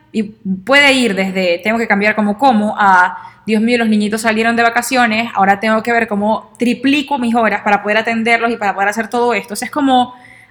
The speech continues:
hay algo que marca un cambio de paso, un cambio de, de, de tiempo, de velocidad, a change of pace en tu día a día. Y te va a empezar a quedar re claro ahora, lo que te puede ejercer un poco de presión y ansiedad por querer cumplir con todo.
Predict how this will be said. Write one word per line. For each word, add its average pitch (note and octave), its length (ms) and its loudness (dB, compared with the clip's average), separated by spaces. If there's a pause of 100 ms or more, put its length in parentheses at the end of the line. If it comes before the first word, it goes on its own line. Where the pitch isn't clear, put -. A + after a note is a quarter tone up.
hay D4+ 240 6
algo G3 520 2 (320)
que A#3+ 100 2
marca C4 320 4
un A#3 80 0
cambio A#3+ 340 2
de F#3+ 120 0
paso, - 440 -4
un A3+ 160 -2
cambio C4+ 360 4
de, G#3+ 340 0
de, F#3 400 -6 (320)
de G#3 120 0
tiempo, D4+ 500 4
de A#3+ 80 4
velocidad, G#3 480 0
a B3 80 2
change D4+ 320 -2
of D4 80 -6
pace - 640 -4 (340)
en A#3 160 0
tu A#3 100 -2
día B3+ 200 2
a A3+ 40 4
día. A3 360 -4 (440)
Y G#3+ 120 -2
te A#3 80 0
va C4 80 6
a - 20 4
empezar C4+ 260 0
a B3 80 2
quedar A3+ 300 2
re A#3 120 2
claro A#3 240 2
ahora, G3 260 0
lo F3 80 -4
que F#3+ 100 -4
te G3 80 -4
puede B3 440 0
ejercer A3+ 360 -2
un A#3+ 80 -2
poco B3 260 -4
de G#3 120 -2
presión A#3+ 440 -6
y G#3+ 60 -4
ansiedad G#3 540 -2 (400)
por G#3 140 -2
querer A#3 260 2
cumplir G#3+ 340 0
con A3+ 220 -2
todo. D#4+ 420 -2